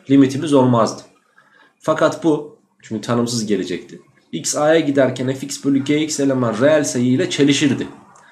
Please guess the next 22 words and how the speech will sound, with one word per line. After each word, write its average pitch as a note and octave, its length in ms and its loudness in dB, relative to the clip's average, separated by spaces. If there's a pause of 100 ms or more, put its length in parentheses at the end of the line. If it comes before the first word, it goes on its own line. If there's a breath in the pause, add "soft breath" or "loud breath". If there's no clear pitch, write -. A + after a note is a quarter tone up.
(200 soft breath)
Peki B2+ 300 -2
buna D#3+ 160 0
göre B2 380 2
F D3 120 -4
X - 160 -12
bir D3 80 -4
fonksiyon D3 540 -4
ise B2 500 -4 (140)
F B2 240 0
A C#3 120 2
eşittir C#3 360 -6
sıfır D#3 340 -4
mıdır? B2+ 260 -2
Sıfırdır. F#2+ 720 -10 (380 soft breath)
Bakın G#2+ 240 -2 (420)
tekrar B2+ 440 2
ediyorum F#2 460 -2 (260)
şu - 220 -8
kısmı. A#2+ 380 -8 (560)
Ha, G2 140 -6 (100)
mouse'umu F#2+ 440 -4
bulamadım. F#2 440 -6